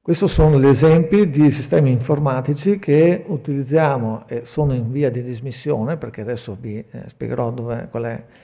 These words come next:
il sistema su cui stiamo, eh, diciamo, convogliando, stiamo portando tutti i beni digitali, sono degli esempi di schedature di beni digitali.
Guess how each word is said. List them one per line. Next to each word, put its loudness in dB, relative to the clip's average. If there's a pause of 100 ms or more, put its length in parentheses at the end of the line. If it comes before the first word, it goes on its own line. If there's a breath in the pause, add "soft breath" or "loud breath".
(180 soft breath)
il -10
sistema -6
su -12
cui -8
stiamo, -6
eh, -14 (520)
diciamo, -8
convogliando, -4
stiamo -8
portando -4
tutti -2
i -4
beni -4
digitali, -6 (400 loud breath)
sono 0
degli 4
esempi 4
di 0
schedature 0
di 0
beni -4
digitali. -14